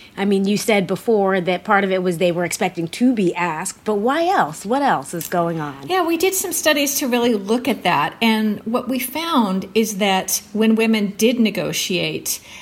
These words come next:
Speaker 2: they experienced backlash. So
Speaker 1: Yep.
Speaker 2: we videotaped actors playing this script of negotiating in a job interview. And,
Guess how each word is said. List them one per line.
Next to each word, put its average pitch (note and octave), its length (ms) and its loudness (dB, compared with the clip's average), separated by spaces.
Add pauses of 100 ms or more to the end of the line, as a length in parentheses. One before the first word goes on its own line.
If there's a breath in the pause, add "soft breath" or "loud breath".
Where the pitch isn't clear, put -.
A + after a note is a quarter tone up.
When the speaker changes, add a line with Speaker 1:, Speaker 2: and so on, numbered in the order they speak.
(160 loud breath)
Speaker 2:
they G#3 240 4
experienced G3+ 720 0
backlash. - 800 -2 (260 loud breath)
So G#3 360 0
Speaker 1:
Yep. - 100 -16
Speaker 2:
we G3 400 -2 (100)
videotaped B3 760 0
actors - 800 -2 (260)
playing G#3 240 2
this F#3+ 160 0 (100)
script A3 300 -2
of G3+ 100 2
negotiating F#3 720 0
in E3+ 80 -4
a D#3+ 80 -4
job E3+ 400 0
interview. - 520 -6 (600 loud breath)
And, G3+ 600 2